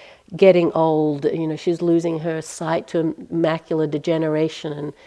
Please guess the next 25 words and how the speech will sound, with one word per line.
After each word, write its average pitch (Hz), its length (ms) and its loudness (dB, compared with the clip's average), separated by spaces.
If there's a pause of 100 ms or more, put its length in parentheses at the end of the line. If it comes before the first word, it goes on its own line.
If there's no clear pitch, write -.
she's - 300 -10
died 143 340 -4
now, 151 240 -4
but 147 220 -6
before - 300 -6
she - 160 -8
died, 156 280 -4
she - 80 -18
told 170 220 -6
me 160 80 -4
the 160 80 -4
story 160 400 -2
of 151 100 -2 (360)
going 185 340 8
in 165 220 4
to 170 400 2
get 180 160 8
a 175 40 6
checkup 156 640 0
and 160 160 -4
seeing 165 320 0
the 160 100 0
nurse 156 360 -2
and 165 100 -4
just - 320 -4